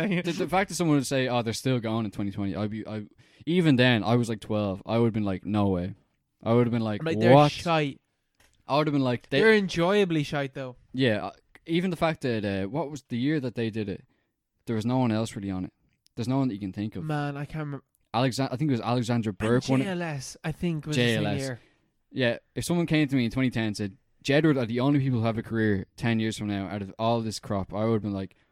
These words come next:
Speaker 2: "What are you talking about?"
Speaker 1: Yeah,
Speaker 2: I would
Speaker 1: no.
Speaker 2: have been like, "No,
Speaker 1: Yeah.
Speaker 2: no way."
Speaker 1: Where the fuck is Alexandra Burke and where are J L S?
Speaker 2: She's fucked. They're both fucked. J L S are pedos, man. They fucking got cancelled.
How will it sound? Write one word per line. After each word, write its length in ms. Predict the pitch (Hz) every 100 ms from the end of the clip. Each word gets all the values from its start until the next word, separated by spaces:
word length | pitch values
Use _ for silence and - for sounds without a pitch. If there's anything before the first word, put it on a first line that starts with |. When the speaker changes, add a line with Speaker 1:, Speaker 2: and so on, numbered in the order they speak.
| _ -
Speaker 2:
"What 480 | 104 107 127 131 -
are 100 | 98
you 140 | 101
talking 320 | 104 95 92 98
about?" 200 | 95 -
Speaker 1:
Yeah, 120 | 165 127
Speaker 2:
I 40 |
would 40 |
Speaker 1:
no. 40 | 147
Speaker 2:
have 40 |
been 80 | 139
like, 200 | 131 - _ -
"No, 360 | 107 107 120
Speaker 1:
Yeah. 160 | - - - _ _ 143
Speaker 2:
no 420 | 151 165 175 180
way." 560 | 160 156 170 131 113 185
Speaker 1:
Where 180 | 285
the 80 | 294
fuck 220 | 247 294 233
is 160 | 196
Alexandra 500 | 202 202 202 208 190
Burke 260 | 156 160 160
and 160 | 151 139
where 280 | 165 160 147
are 40 |
J 240 | 135 147
L 140 | 139 135
S? 100 | 120
Speaker 2:
She's 220 | 151 143
fucked. 380 | - 131 - -
They're 100 | 131
both 180 | 135 -
fucked. 300 | 117 101 -
J 140 | 151
L 100 | 185
S 100 | 190
are 60 | 127
pedos, 380 | 120 147 127
man. 200 | 104 95
They 140 | 95 131
fucking 280 | 139 127 107
got 120 | 98
cancelled. 440 | 107 117 107 -